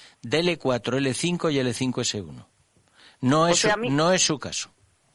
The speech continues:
Speaker 2: A mí no me iría bien.
Speaker 1: No, señora, porque usted tiene
Speaker 2: Ya.
Speaker 1: la patología desde L uno, L cinco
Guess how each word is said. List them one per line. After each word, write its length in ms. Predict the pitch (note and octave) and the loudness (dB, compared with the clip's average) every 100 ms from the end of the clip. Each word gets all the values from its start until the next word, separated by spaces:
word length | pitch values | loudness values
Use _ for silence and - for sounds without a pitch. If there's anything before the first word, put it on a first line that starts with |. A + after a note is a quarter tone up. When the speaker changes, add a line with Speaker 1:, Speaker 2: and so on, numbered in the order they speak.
| _ - | _ -6
Speaker 2:
A 80 | E3+ | -2
mí 120 | G3+ | 0
no 100 | G3+ | 0
me 100 | G#3 | 2
iría 280 | F#3 F3+ D#3+ | 2 4 2
bien. 160 | B2+ A#2 | 4 2
Speaker 1:
No, 120 | D#3+ | 4
señora, 420 | D#3+ D#3+ C3+ G#2+ | 2 0 0 0
porque 200 | G2+ G2+ | -4 -6
usted 220 | G#2+ C3+ A#2 | -4 -6 -4
tiene 180 | C#3+ | -2
Speaker 2:
Ya. 60 | C#3+ | -2
Speaker 1:
la 40 | - | -2
patología 580 | C3+ C#3 C3 - D#3+ | -2 -2 -2 -2 -2
desde 380 | D3 C3 A2+ A#2+ | -2 -2 -2 -2
L 160 | C#3 C#3+ | 0 0
uno, 240 | D3 C#3 | 0 0
L 180 | C3+ C3 | 0 -2
cinco 460 | - D#3+ D#3 D#3+ | -2 -4 -2 -4